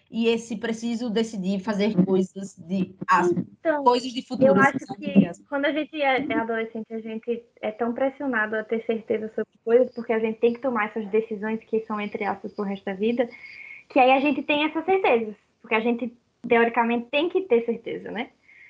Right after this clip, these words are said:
Speaker 2: E aí, quando a gente cresce, que a gente vê que não necessariamente você tem que ter certeza, porque não tá tudo, é... não tá tudo no, no cimento, assim, não é pra sempre.
Speaker 1: Pedra,
Speaker 2: Aí a
Speaker 1: né?
Speaker 2: gente começa a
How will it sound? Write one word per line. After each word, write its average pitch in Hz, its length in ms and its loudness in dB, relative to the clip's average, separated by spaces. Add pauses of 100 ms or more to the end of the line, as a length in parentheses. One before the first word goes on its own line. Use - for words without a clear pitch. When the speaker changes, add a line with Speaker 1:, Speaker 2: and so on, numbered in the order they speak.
(100)
Speaker 2:
E - 100 2
aí, 254 120 6
quando 359 160 0
a 359 40 2
gente - 360 -2 (220)
cresce, 311 520 2
que 294 80 -4
a 285 40 -2
gente 269 240 -2
vê 226 220 0
que 233 160 -6
não 247 180 2
necessariamente 240 680 -4
você 220 240 -4
tem 240 280 -2
que - 140 -6
ter 202 460 -6 (260)
certeza, 208 420 -4
porque 226 200 2
não 226 200 0
tá 240 180 4
tudo, 220 480 2 (440)
é... 190 600 -6 (960)
não 262 140 0
tá 311 160 4
tudo 320 260 0
no, 302 600 0 (460)
no 247 120 4
cimento, 247 480 4
assim, 214 180 -4
não 214 160 -4
é 277 100 2
pra 294 260 0
sempre. 254 460 0
Speaker 1:
Pedra, 226 400 0
Speaker 2:
Aí 240 100 6
a 285 60 6
Speaker 1:
né? - 20 4
Speaker 2:
gente 330 220 2
começa 330 480 2
a 311 280 4